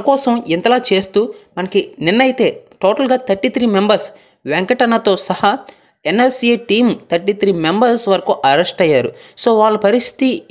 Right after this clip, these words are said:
ఏ విధంగా ఉందంటే, వాళ్ళకి కనీసం, ఆ, మీట్ అవ్వడానికి కూడా అవకాశం లేదన్నమాట. So, ఆ విధంగా అయితే చేస్తున్నారు. So, మనం ఈ పరిస్థితుల్లో మనం సపోర్ట్ అనేది ఖచ్చితంగా ప్రతి స్టూడెంట్స్ కూడా ఇవ్వాలి. ఎందుకంటే మన కోసం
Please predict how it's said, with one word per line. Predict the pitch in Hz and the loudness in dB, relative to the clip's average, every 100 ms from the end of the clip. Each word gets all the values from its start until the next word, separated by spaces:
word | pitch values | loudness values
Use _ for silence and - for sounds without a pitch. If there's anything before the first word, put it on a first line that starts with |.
| 170 | 0
ఏ | 190 | 2
విధంగా | 233 226 233 220 | 2 0 0 0
ఉందంటే, | 196 185 202 240 - - _ - | 0 0 -2 -2 -20 -20 _ -2
వాళ్ళకి | 165 190 196 196 | 0 0 -2 0
కనీసం, | 196 247 254 254 - _ 143 | 2 2 0 -2 -6 _ -2
ఆ, | 147 - 160 | 0 0 0
మీట్ | 180 254 294 | 0 2 2
అవ్వడానికి | 247 247 240 190 | 2 0 0 2
కూడా | 202 233 - - 170 | 2 0 -8 -2 0
అవకాశం | 180 190 185 175 | 2 0 0 0
లేదన్నమాట. | 160 160 151 135 113 - - - | 2 0 0 -4 -6 -10 -18 -4
So, | 247 - 180 | -2 0 2
ఆ | 233 | 2
విధంగా | 247 240 220 | 0 2 2
అయితే | 247 196 170 | 2 0 0
చేస్తున్నారు. | 151 - 156 139 120 - _ - - | 0 -2 -4 -2 -4 -8 _ -20 -2
So, | 208 190 - - - 160 | 0 0 -4 -18 -4 0
మనం | 220 240 262 - _ _ _ - 208 | 2 2 -2 -14 _ _ _ -2 -2
ఈ | - | 2
పరిస్థితుల్లో | 269 - - 262 254 | 0 0 0 0 2
మనం | 247 240 190 | 0 0 -2
సపోర్ట్ | - 226 226 | 0 0 0
అనేది | 220 214 175 - 165 | -2 -4 -8 -4 -4
ఖచ్చితంగా | 165 254 247 240 - - - | -2 -2 0 0 -2 -4 -2
ప్రతి | 170 - 233 - | -2 2 0 0
స్టూడెంట్స్ | 240 294 262 - 214 | 0 2 2 0 2
కూడా | 233 - 147 | 2 0 -4
ఇవ్వాలి. | 151 147 127 127 _ _ _ _ _ 185 | 0 0 0 -6 _ _ _ _ _ -4
ఎందుకంటే | 262 262 247 196 - - _ 139 151 | 0 2 2 0 -2 -16 _ -6 0
మన | 190 240 254 | 0 2 0
కోసం | 254 262 | 2 2